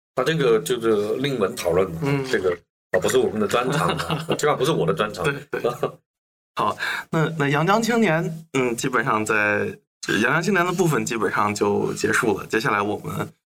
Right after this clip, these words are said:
Speaker 2: 跟华哥一起来聊聊黄边站。
Speaker 1: 嗯。
Speaker 2: 对，因为华哥呢也是，呃，黄边站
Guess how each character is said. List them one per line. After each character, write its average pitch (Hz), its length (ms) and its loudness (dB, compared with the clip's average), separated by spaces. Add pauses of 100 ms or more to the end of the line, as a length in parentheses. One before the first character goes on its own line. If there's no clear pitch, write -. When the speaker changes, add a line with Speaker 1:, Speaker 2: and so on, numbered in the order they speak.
Speaker 2:
跟 117 160 0
华 107 180 2
哥 113 220 0
一 110 100 2
起 110 140 -6
来 104 180 0
聊 101 140 0
聊 107 100 2
黄 110 160 -2
边 120 140 -2
站。 - 320 -2 (140)
Speaker 1:
嗯。 147 80 -4 (200)
Speaker 2:
对， 104 100 0 (480)
因 107 80 2
为 117 140 2
华 113 180 2
哥 127 220 0
呢 120 240 2
也 98 100 2
是， 107 420 2
呃， 104 200 2
黄 120 220 0
边 139 120 2
站 151 320 0